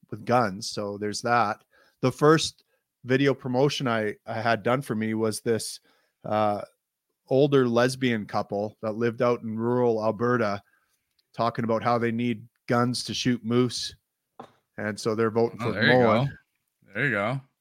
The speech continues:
Speaker 1: So,
Speaker 2: Couple good
Speaker 1: you know,
Speaker 2: votes
Speaker 1: I've
Speaker 2: right
Speaker 1: always,
Speaker 2: there.
Speaker 1: I've always, uh, you know.
Speaker 2: Well, it just
Speaker 1: Yeah,
Speaker 2: really
Speaker 1: I
Speaker 2: opens up the demographic that we get to
Speaker 1: Well,
Speaker 2: hit,
Speaker 1: I had
Speaker 2: right?
Speaker 1: no idea, audience, that you were, you were, I mean, I, I accept you. Uh, I just,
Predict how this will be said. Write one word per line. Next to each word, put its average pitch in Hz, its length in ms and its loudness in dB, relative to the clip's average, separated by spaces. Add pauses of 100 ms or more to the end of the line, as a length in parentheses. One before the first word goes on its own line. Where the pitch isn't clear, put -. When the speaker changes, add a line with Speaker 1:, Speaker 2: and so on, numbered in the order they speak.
(100)
Speaker 1:
So, 110 400 0 (400)
Speaker 2:
Couple 104 200 -12
good 101 240 -6
Speaker 1:
you - 60 -4
know, 135 120 2
Speaker 2:
votes 120 120 0
Speaker 1:
I've 123 60 4
Speaker 2:
right 135 60 6
Speaker 1:
always, 135 200 4
Speaker 2:
there. 113 220 0
Speaker 1:
I've 156 120 -2
always, 135 480 -2
uh, 135 280 -2 (680)
you 143 80 -8
know. 151 140 -8 (920)
Speaker 2:
Well, 139 100 2
it 135 80 2
just 139 180 6
Speaker 1:
Yeah, 151 60 -2
Speaker 2:
really 139 220 6
Speaker 1:
I 120 40 4
Speaker 2:
opens 117 340 -2
up 110 200 2
the 104 100 -6
demographic 101 840 0
that 95 140 -4
we 95 140 -4
get 98 220 -4
to 185 80 4
Speaker 1:
Well, 185 120 8
Speaker 2:
hit, 165 100 4
Speaker 1:
I 196 120 6
had 196 220 6
Speaker 2:
right? 180 60 2
Speaker 1:
no 196 160 4
idea, 170 440 4
audience, 147 600 4
that 139 340 4 (180)
you 147 180 -4
were, 160 240 -2 (280)
you 147 140 -6
were, 156 220 -6
I 135 80 -2
mean, 127 400 -6
I, 147 280 -2
I 151 100 2
accept 214 440 -2
you. 107 200 0 (680)
Uh, 120 380 4
I 127 100 0
just, - 500 -10